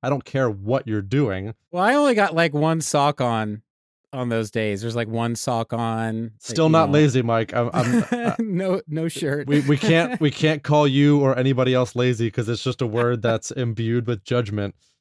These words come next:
Speaker 1: And I,
Speaker 2: Right.
Speaker 1: I, I don't want people to feel that way when they decide to take a mental health day.
Speaker 2: Absolutely.
Speaker 1: If you need that, please own it.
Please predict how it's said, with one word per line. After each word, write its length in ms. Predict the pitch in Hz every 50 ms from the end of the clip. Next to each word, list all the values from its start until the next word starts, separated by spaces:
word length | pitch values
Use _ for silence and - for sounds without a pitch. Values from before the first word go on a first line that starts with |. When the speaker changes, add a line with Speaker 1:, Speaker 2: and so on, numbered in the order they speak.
| _ _
Speaker 1:
And 140 | 117 113 113
I, 160 | 110 110 113
Speaker 2:
Right. 180 | 113 123 120 - -
Speaker 1:
I, 60 | 135
I 40 | 127
don't 280 | 113 101 131 127 131 123
want 220 | 127 120 107 -
people 280 | - 127 120 - 120 107
to 80 | 107
feel 260 | 104 - - 127 123 113
that 180 | 113 107 98
way 260 | 101 104 104 101 101 101
when 160 | 98 107 104
they 80 | 104
decide 360 | 98 95 98 - 104 104 101 101
to 60 | 101
take 200 | - 107 101 -
a 40 | 101
mental 260 | 98 98 92 101 95
health 220 | 95 104 104 - _
day. 240 | 101 95 90 90 - _ _ _ _ _ _ _ _ 123
Speaker 2:
Absolutely. 540 | 123 113 - - 123 113 110 110 107 107
Speaker 1:
If 100 | 139 104
you 120 | 117 127 120
need 340 | 120 120 127 131 143 143 131
that, 300 | 143 139 139 - - -
please 440 | _ 123 117 120 120 123 123 107 117 -
own 260 | 117 113 117 120 120
it. 240 | 127 127 - - -